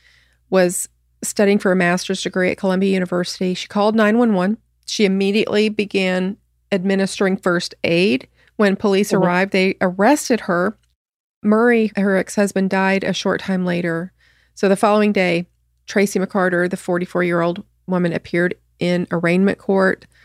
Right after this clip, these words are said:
Speaker 1: The Office of District Attorney Cy Vance Junior requested that she be held without bail, arguing that even though she had been employed full-time at Weill Cornell since two thousand fourteen, she had previously worked as a traveling nurse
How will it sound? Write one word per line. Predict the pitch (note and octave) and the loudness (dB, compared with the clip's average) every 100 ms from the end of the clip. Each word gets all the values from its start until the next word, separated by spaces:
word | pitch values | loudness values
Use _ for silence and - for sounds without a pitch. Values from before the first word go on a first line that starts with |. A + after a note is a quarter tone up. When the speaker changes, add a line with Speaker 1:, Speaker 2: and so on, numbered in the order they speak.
| _ _ | _ _
Speaker 1:
The | G3+ F#3+ | 0 0
Office | F#3+ F#3+ - G3+ G3+ - | 2 0 2 -2 -2 -6
of | - F3+ F3+ | -4 -4 -2
District | F3+ F#3 F#3+ - - | -2 0 -4 -4 -8
Attorney | - F#3 F#3 F3+ F3+ G3+ _ _ _ _ | -6 -4 -2 0 -2 -6 _ _ _ _
Cy | - - G3+ F#3 G3 G#3 | -10 0 2 2 2 2
Vance | F#3+ F#3+ F#3 - - | 2 2 2 -2 -4
Junior | F#3+ F#3 F3 | 0 0 0
requested | F3 - F3+ - F3+ | 0 0 -2 0 -2
that | F3 | -2
she | - F3+ | -2 -2
be | F#3 | 0
held | F3+ F#3+ F3+ | 0 -2 -2
without | F3+ F3+ E3+ F3 | -2 -2 -2 -4
bail, | F3+ E3+ F3 G#3 | -4 -2 -2 -4
arguing | - F3 F3+ F3+ F3+ | -2 -2 0 0 0
that | F3 F3 | -2 -2
even | F#3+ F#3+ A3 | -2 0 2
though | A#3 B3+ | 2 0
she | - A3 | -2 -2
had | G#3+ G3 | -2 -2
been | G3 F#3+ | -2 0
employed | G3 - F#3 F3+ - | -2 -4 -4 -4 -4
full-time | F#3 G#3 D#4+ D#4 C#4+ G#3 G2 A#3+ - - - _ - | -2 0 0 0 2 2 0 -4 -8 -20 -20 _ 0
at | G3+ | 0
Weill | G3 G#3 G#3 G#3+ | 2 2 2 2
Cornell | - G#3+ G#3 F3+ F#3 | 2 2 2 2 0
since | G#3 G3+ | -2 -2
two | - | -2
thousand | G3+ G3 G3 | 0 0 0
fourteen, | F#3+ G3 - G#3+ F3+ F3+ | 0 0 0 0 0 -2
she | - G3+ | -2 0
had | F3+ | -2
previously | - G3 G3 G3+ G#3+ | 0 0 2 0 0
worked | G#3 F#3 F#3 | 0 0 0
as | G#3 | -2
a | B3 | -2
traveling | - F#4+ E4 G3 F3 | 0 0 2 2 0
nurse | E3 - - - - | 0 -4 -6 -8 -12